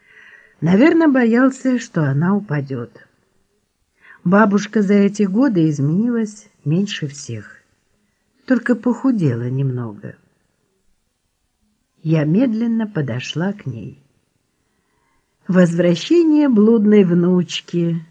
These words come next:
как-то смущённо улыбнулась она. "Давно пора, между прочим.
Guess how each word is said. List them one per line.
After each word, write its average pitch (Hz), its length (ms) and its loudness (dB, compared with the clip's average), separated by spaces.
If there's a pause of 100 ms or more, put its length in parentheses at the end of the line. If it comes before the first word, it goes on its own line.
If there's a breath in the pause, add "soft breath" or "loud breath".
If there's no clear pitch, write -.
(300)
как-то 139 320 -4
смущённо 202 800 -4
улыбнулась 135 720 -4
она. 117 380 -12 (880 soft breath)
"Давно 269 480 6
пора, 196 300 4
между 175 400 0
прочим. 175 600 -4